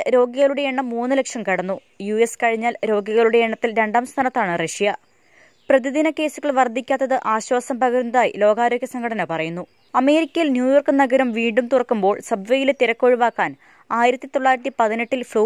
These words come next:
പടർന്ന കാലത്ത് നടപ്പാക്കിയ ജോലി സമയക്രമീകരണം പൊടിതട്ടിയെടുക്കുകയാണ് നഗരം.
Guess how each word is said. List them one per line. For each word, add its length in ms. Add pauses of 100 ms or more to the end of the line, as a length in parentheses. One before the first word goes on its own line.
പടർന്ന 360
കാലത്ത് 320
നടപ്പാക്കിയ 540
ജോലി 320
സമയക്രമീകരണം 880
പൊടിതട്ടിയെടുക്കുകയാണ് 960
നഗരം. 300